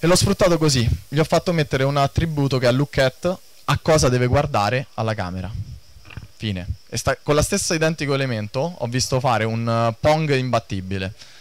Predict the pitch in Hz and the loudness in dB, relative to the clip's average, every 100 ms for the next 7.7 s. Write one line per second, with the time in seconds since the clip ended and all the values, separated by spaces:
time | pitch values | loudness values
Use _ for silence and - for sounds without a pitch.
0 | - - - 110 120 123 113 104 107 113 | -20 -14 -8 -8 -4 -4 -2 -2 -4 -4
1 | 123 147 - 139 107 110 120 113 117 117 | -4 -4 -2 -4 -2 -2 -2 -2 -2 0
2 | 123 110 104 101 101 101 101 107 110 117 | -2 -2 -4 -4 -2 -2 -2 -2 -2 -2
3 | 110 107 107 107 110 107 101 117 175 - | -4 -2 0 0 2 0 0 -4 -4 -8
4 | - - - - - 117 139 127 165 156 | -20 -20 -20 -18 -8 -4 -2 0 2 2
5 | 131 143 175 - 123 127 117 107 107 120 | 2 0 -2 -4 -6 -4 -4 -2 -4 -4
6 | 120 - 117 117 101 98 104 - 113 113 | -6 -4 -4 -4 -4 -4 -6 -6 -6 -6
7 | 107 113 104 101 92 95 110 | -6 -6 -4 -2 -2 -4 -6